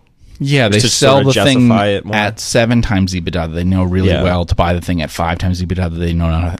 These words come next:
Speaker 1: nothing
Speaker 2: Sure.
Speaker 1: about.
Speaker 2: Uh-huh.
Speaker 1: That's the big issue.
Speaker 2: It's interesting, too, because we talk a lot about stocks on here where I feel like people sort of get the impression that we may potentially buy it. Like,
Speaker 1: Right.
Speaker 2: we've talked about that with K L X.
Speaker 1: Sure.
Speaker 2: Energy Services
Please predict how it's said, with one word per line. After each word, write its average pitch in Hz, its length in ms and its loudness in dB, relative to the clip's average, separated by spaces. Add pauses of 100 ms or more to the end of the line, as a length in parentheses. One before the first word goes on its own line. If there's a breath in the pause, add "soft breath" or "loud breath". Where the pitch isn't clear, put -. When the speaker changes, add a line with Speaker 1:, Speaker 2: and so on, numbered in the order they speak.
Speaker 1:
nothing 98 300 -2
Speaker 2:
Sure. 95 140 0
Speaker 1:
about. 69 220 -4 (120)
Speaker 2:
Uh-huh. 101 260 -10 (160)
Speaker 1:
That's 82 220 -4
the - 60 -14
big 73 200 -6
issue. - 240 -10 (140)
Speaker 2:
It's - 160 0
interesting, 147 420 -4
too, 123 220 -4
because 101 540 -4
we 104 100 -4
talk 104 360 -4
a 101 40 -6
lot 92 200 -2
about 87 360 -4 (640)
stocks 98 420 -2
on 98 100 -6
here 98 160 -4
where 92 140 -2
I 90 80 -2
feel 110 200 -4
like 98 140 -2
people - 280 -12
sort 104 200 -4
of 98 60 -2
get 95 160 -4
the 95 60 -6
impression 95 520 -4
that 95 140 -4
we 98 140 -4
may 92 380 -2 (200 soft breath)
potentially 104 440 -4
buy 127 200 0
it. 156 200 -8
Like, 104 140 2
Speaker 1:
Right. 104 60 4
Speaker 2:
we've 117 100 2
talked 107 220 0
about 104 200 0
that 98 120 0
with 95 140 -4
K - 120 0
L 92 160 -2
X. - 380 -6
Speaker 1:
Sure. 95 340 -2
Speaker 2:
Energy 113 460 -4 (200)
Services 117 460 -4